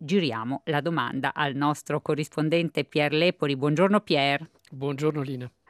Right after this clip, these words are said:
Speaker 1: Allora, partirei da Zurigo, dove è in atto forse la polemica più scottante, cioè proprio quella relativa alla collezione Bürle.
Speaker 2: Sì, certo, polemica che sembrava ormai sopita anche in considerazione del lavoro di ricerca, di chiarificazione su questa collezione Bürle fatta da una commissione nominata ad hoc. Ma poi,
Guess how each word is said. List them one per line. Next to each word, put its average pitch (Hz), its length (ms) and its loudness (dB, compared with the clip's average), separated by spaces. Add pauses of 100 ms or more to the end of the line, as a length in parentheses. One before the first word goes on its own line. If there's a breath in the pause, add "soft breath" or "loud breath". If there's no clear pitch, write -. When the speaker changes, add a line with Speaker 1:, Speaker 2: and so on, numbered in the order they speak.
(120)
Speaker 1:
Allora, 160 560 4
partirei 240 600 4
da 175 220 4
Zurigo, 160 720 4
dove 196 240 6
è 175 40 6
in 196 100 4
atto 233 260 2
forse 269 320 0
la 208 100 4
polemica 247 480 4
più - 160 -6
scottante, 151 880 -2
cioè 233 220 2
proprio 269 260 0
quella 180 420 4
relativa 151 520 -2
alla 208 120 -2
collezione 135 480 -4
Bürle. 135 460 -4 (420)
Speaker 2:
Sì, - 480 -4
certo, - 280 -4
polemica 220 420 0
che 165 140 0
sembrava 151 320 2
ormai 151 260 2
sopita 156 560 -2
anche 131 160 -6
in 131 80 -4
considerazione 135 580 -4
del 127 160 -4
lavoro 135 380 0
di 113 100 -6
ricerca, 165 520 -4
di 120 100 -12
chiarificazione 160 800 -4
su 135 120 -8
questa - 260 -8
collezione 165 500 -2
Bürle 160 320 -2
fatta - 600 0
da 170 100 2
una 143 160 2
commissione 151 760 -2
nominata 165 680 2
ad 135 220 2
hoc. - 240 -2
Ma 302 160 2
poi, - 360 0